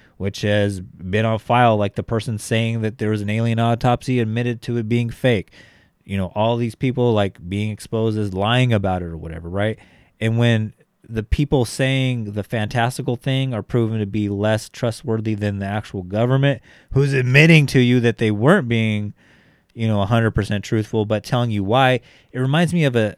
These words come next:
um, in the sixth grade when my dare officer was telling us a funny story about his wife, um, breaking up,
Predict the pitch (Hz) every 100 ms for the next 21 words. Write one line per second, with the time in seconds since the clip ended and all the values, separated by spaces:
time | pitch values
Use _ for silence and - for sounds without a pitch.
0 | 117 110 95 92 117 107 - 131 - -
1 | 120 131 117 107 95 90 98 110 113 123
2 | 131 - 135 139 104 - 113 113 110 110
3 | - _ - 135 147 127 - 139 131 95
4 | 95 95 98 98 90 101 110 107 - _
5 | - - _ _ _ 104 104 101 92 90
6 | 110 113 113 107 110 120